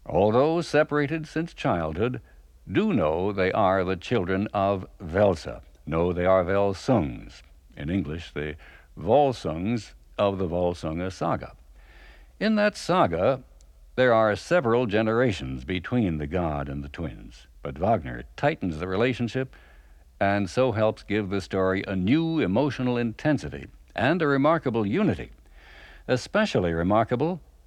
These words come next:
despite some flaws, since he drew on even more sources than just Northern and Greek myth.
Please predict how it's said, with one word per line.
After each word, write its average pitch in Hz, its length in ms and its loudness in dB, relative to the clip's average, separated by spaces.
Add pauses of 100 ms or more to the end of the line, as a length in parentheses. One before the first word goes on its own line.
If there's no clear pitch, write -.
(380)
despite 90 480 -2
some 113 340 -4
flaws, 95 640 -2 (640)
since 196 320 -2
he 165 120 -4
drew 117 240 2
on 101 180 4
even 90 340 0
more 147 380 2
sources 95 560 0
than 98 320 -2
just 87 360 0 (180)
Northern 101 680 2
and 113 200 -2
Greek 85 300 -4
myth. - 360 -6